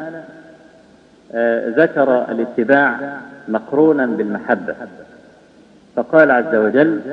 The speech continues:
"قل إن كنتم تحبون الله فاتبعوني يحببكم الله". إذن الاتباع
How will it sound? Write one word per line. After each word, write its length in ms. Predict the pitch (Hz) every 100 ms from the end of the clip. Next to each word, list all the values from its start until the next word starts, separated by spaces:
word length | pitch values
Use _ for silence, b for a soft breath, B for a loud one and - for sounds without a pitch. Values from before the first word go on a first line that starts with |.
| 160 - - - -
"قل 260 | 185 185 -
إن 220 | 143 127 120
كنتم 560 | 175 165 135 131 107 107 131 113
تحبون 600 | 131 - 123 110 151 165 139
الله 560 | 117 127 165 156 143 -
فاتبعوني 1000 | - 143 135 156 131 120 117 127 113 90 127 113 95 - - - - -
يحببكم 560 | 131 131 151 117 107 95
الله". 280 | 87 82 95 87 85 - - _ _ _ _ _ -
إذن 540 | 185 185 180 180 185 180 - -
الاتباع 920 | 135 135 - 139 165 190 175 170 190